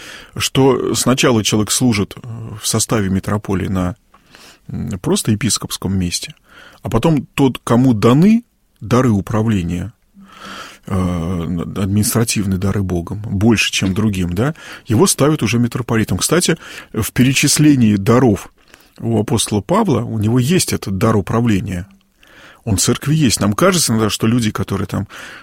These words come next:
э, сидят в епархии, они просто бумажки перекладывают или там что-то еще. Нет.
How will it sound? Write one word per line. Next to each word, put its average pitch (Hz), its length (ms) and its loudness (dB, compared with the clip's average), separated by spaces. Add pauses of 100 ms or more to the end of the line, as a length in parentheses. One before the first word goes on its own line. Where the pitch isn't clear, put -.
э, 101 140 -4
сидят 135 360 0
в - 40 -2
епархии, 107 540 -2 (140)
они 101 140 -4
просто 104 280 -4
бумажки 104 420 0
перекладывают 113 680 -10 (400)
или 104 140 -2
там 101 260 0
что-то - 320 -2
еще. 104 260 0
Нет. 117 340 0